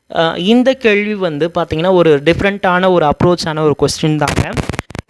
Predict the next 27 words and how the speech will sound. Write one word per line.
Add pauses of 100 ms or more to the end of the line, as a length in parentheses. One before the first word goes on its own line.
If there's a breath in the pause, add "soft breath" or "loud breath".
(120)
அ,
பெண்கள்
காலில்
அணியக்கூடிய
அணிகலன்கள்
வந்து (200)
என்னென்ன
அப்படின்னு
நம்ம
வ-, (500)
கேட்டிருக்காங்க. (400 loud breath)
நம்ம
வந்து (500)
இந்த
உலா
வரும்
பெண்கள்
வந்து (100)
ஏழு
பெண்கள்
இருப்பாங்க.
அந்த,
அந்த
பருவங்கள்
ஏழு
அப்படின்னு
சொல்லுவோம்.